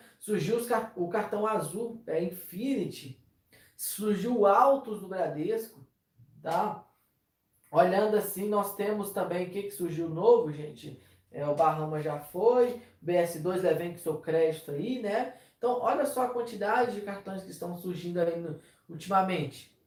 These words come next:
tá? A maioria desses cartões que eu tenho aqui, gente, são cartões fuleiros, tá? Então, assim, você tem um Platinum, não vale a pena você ter um Gold, você ter um outro.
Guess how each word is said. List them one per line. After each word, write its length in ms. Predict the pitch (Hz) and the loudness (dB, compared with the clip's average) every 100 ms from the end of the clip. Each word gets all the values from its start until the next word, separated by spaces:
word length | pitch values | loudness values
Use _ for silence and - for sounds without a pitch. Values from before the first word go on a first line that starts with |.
| _ _ _ | _ _ _
tá? 340 | - 180 196 - - | 2 4 4 -4 -6
A 80 | 175 | 2
maioria 480 | 214 214 196 269 294 | 8 8 8 0 -2
desses 260 | 285 - | -6 -6
cartões 420 | 254 233 233 214 | -2 -2 -2 -4
que 60 | - | 0
eu 100 | 202 | -2
tenho 240 | 202 190 | -2 -6
aqui, 240 | 180 190 233 | -8 -10 -10
gente, 280 | 208 151 - | -8 -10 -12
são 400 | - 156 294 370 | -10 -6 -6 -6
cartões 340 | 359 349 339 | -6 -6 -10
fuleiros, 760 | - 269 233 - - 170 - _ _ _ _ _ _ _ _ | -6 0 2 2 -2 -6 -12 _ _ _ _ _ _ _ _
tá? 500 | 165 170 240 180 - _ _ _ _ | 0 2 2 0 -6 _ _ _ _
Então, 180 | - 233 | 4 4
assim, 200 | 254 202 | 4 -2
você 200 | 156 233 | 4 4
tem 200 | 240 226 | 4 -2
um 100 | 147 | -6
Platinum, 600 | - 165 190 180 - - - _ - | 0 4 4 2 -2 -16 -20 _ -8
não 220 | 196 233 | -4 -2
vale 240 | 180 233 | 2 4
a 80 | 214 | 2
pena 240 | - 185 220 | 0 -6 -8
você 140 | - | -10
ter 140 | 165 | -8
um 120 | 160 151 | -8 -4
Gold, 500 | 151 202 160 - - _ _ _ | -4 -2 -4 -8 -16 _ _ _
você 100 | - | -14
ter 160 | 147 180 | -4 -2
um 140 | 175 | 0
outro. 260 | 175 151 | 0 -2